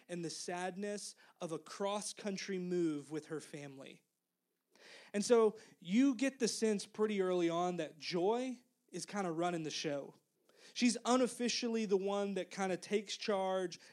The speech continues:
tells the others what's up. And listen, Joy spends a lot of the movie trying to sideline s-, sadness, right?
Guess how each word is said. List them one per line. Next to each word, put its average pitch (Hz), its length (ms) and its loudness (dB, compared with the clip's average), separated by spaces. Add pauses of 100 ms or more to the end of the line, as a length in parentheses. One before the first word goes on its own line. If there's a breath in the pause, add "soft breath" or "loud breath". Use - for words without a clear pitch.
(120 loud breath)
tells 196 320 0
the 202 160 0
others 196 300 4
what's 190 360 -2
up. 175 380 0 (640)
And 180 220 0
listen, 190 440 0 (400 soft breath)
Joy 226 420 4
spends 202 760 0
a 180 80 2
lot 175 640 2
of 175 200 -4
the 170 120 2
movie 196 580 0 (600)
trying 208 400 0
to 180 100 0
sideline 180 960 -2
s-, - 380 -10 (180)
sadness, 143 840 -6
right? 185 280 -2